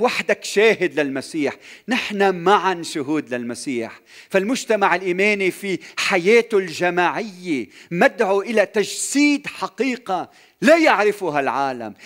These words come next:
إلى تجسيد نظام بديل لا يعرفه العالم، إلى أن يكون عائلة تعكس غاية الله الفدائية في العالم. فالله، أخوتي، ما افتدينا فقط لحتى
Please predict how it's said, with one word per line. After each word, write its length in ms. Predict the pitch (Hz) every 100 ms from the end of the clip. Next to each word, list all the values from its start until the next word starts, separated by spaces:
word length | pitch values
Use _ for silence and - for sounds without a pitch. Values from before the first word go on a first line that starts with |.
| -
إلى 220 | 285 247 226
تجسيد 840 | 220 202 - - 285 302 190 196
نظام 640 | 233 156 240 240 226 190
بديل 720 | 143 196 247 311 285 254 151 - -
لا 200 | 190 247
يعرفه 500 | 247 214 190 208 208
العالم، 640 | 175 151 175 180 160 135 113 - -
إلى 160 | 247 220
أن 220 | 220 220
يكون 440 | 214 214 285 240
عائلة 800 | 196 147 277 277 254 208 196 156 - _ _
تعكس 600 | - 240 220 - 202 - - - 160
غاية 440 | 180 247 320 277 254 -
الله 320 | 202 196 175
الفدائية 640 | 170 - 156 160 175 160
في 120 | 139
العالم. 500 | 147 127 156 151 123 - _ - -
فالله، 640 | - 208 196 220 262 226 180 - -
أخوتي، 400 | 247 226 220 214
ما 120 | 208
افتدينا 540 | 247 - 220 214 233 202
فقط 400 | 226 - 208 190
لحتى 400 | - 208 -